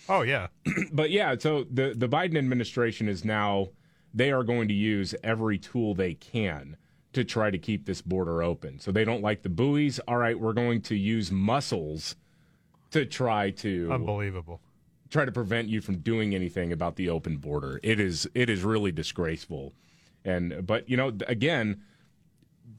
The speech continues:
Speaker 2: the Democrats right now are going to use every dirty trick they can because they know on so many different issues they're losing the argument. So they need to lie. They need to, uh, uh, uh, try to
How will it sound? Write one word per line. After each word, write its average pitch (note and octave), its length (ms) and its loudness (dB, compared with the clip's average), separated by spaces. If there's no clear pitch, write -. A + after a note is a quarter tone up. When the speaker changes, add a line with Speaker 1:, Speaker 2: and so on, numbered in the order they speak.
Speaker 2:
the G#2+ 80 0
Democrats C#3+ 560 0
right C3 160 2
now B2 500 0
are F#2+ 160 0
going A#2 280 2
to A#2+ 60 0
use A2 260 2
every G#2+ 260 2
dirty G#2 340 0
trick G#2 300 -2
they F2+ 160 -2
can C#2 480 -10
because A#2 320 0
they G2+ 160 2
know A2+ 260 2
on G2 180 2
so B2 220 0
many B2 160 2
different A2 300 0
issues G2 340 0
they're D#2+ 160 -2
losing G2+ 440 2
the G2 120 2
argument. A2+ 540 2
So G2+ 160 0
they F2 160 0
need G2 440 0
to F#2 80 -6
lie. A#2+ 520 0
They F2 180 -4
need F#2 360 0
to, D#2+ 420 -2
uh, - 20 -8
uh, E2+ 40 -4
uh, D2+ 220 -12
try A2+ 360 2
to E2+ 540 -2